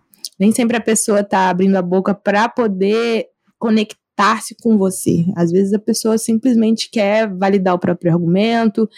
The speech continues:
quer, é, amaciar a própria vaidade, exercer ali alguma,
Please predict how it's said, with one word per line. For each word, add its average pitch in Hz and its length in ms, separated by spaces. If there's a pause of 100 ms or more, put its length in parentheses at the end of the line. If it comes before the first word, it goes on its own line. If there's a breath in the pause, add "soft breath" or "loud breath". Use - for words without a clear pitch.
(320 loud breath)
quer, 190 680
é, 170 240
amaciar 180 440
a 170 40
própria 170 340
vaidade, 190 1000
exercer 180 600
ali 170 500
alguma, 160 520